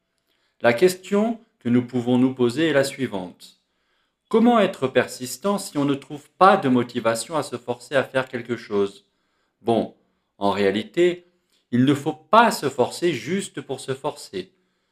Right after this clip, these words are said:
L'effort doit être en lien avec votre objectif final. Si vous voulez devenir bilingue, eh bien,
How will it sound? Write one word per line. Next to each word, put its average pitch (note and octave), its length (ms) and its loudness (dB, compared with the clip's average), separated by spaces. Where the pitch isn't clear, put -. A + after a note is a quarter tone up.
L'effort B2 480 2
doit A#2 220 0
être A2+ 240 -8
en A2 80 -2
lien D3 220 0
avec B2+ 520 -4
votre A2 320 -6
objectif C3+ 480 -10
final. A#2 560 -4
Si - 180 -2
vous G#3 160 4
voulez F#3+ 220 6
devenir G#2+ 420 2
bilingue, F3+ 600 0
eh A#2 100 4
bien, E3 320 0